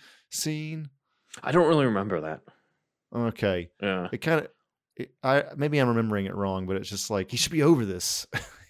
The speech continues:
Speaker 1: He's not afraid of bats anymore.
Speaker 2: <laughs>
Speaker 1: God damn it. He's, <laughs> but,
Speaker 2: May-, maybe
Speaker 1: but yeah,
Speaker 2: it's,
Speaker 1: this
Speaker 2: it's the, um, uh, maybe it's the fear gas stuff, I think,
Speaker 1: Maybe that's
Speaker 2: where it
Speaker 1: it.
Speaker 2: makes him
Speaker 1: Maybe
Speaker 2: see the
Speaker 1: that,
Speaker 2: bats.
Speaker 1: yeah.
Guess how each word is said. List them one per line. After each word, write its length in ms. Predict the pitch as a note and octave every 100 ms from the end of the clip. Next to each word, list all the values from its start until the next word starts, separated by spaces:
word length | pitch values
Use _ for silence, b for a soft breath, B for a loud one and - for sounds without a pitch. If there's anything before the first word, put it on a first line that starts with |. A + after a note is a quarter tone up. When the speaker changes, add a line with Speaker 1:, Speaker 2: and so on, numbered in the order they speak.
| _ B B
Speaker 1:
He's 120 | D3
not 100 | G3+
afraid 220 | E3+ F#3
of 60 | E3
bats 280 | F#3 D3 A#2+
anymore. 420 | A#2 A2 A3+ A3 C4
Speaker 2:
<laughs> 160 | - B3+
Speaker 1:
God 220 | D3 A#2
damn 200 | C#3 C3+
it. 120 | C3+ -
He's, 280 | A#2 - - _ B
<laughs> 200 | B B
but, 320 | C3+ C#3 B2 - -
Speaker 2:
May-, 160 | F#3 F3+
maybe 100 | F#3
Speaker 1:
but 60 |
yeah, 140 | D3 C3+
Speaker 2:
it's, 60 | B2+
Speaker 1:
this 260 | C#3+ - _ _
Speaker 2:
it's 260 | C#3+ D#3 -
the, 340 | C#3+ C3+ B2+
um, 600 | A2 G#2 F#2+ F#2 F2 E2+ - _ - - b -
uh, 40 | A#2+
maybe 160 | C#3+
it's 100 | C#3+
the 80 | G2
fear 280 | - A#2 G#2
gas 380 | F2 D#2+ - - -
stuff, 460 | - G2+ A2+ - _ A#2
I 60 |
think, 120 | C3 D#3+
Speaker 1:
Maybe 240 | F#3+ D#3+
that's 240 | A#2 A#2+ G2+
Speaker 2:
where 100 | G2+
it 60 |
Speaker 1:
it. 40 | G2
Speaker 2:
makes 200 | G#2 -
him 80 | B2+
Speaker 1:
Maybe 80 | C3
Speaker 2:
see 60 |
the 60 | A2
Speaker 1:
that, 80 | F2+
Speaker 2:
bats. 260 | G2 F#2+
Speaker 1:
yeah. 140 | F#2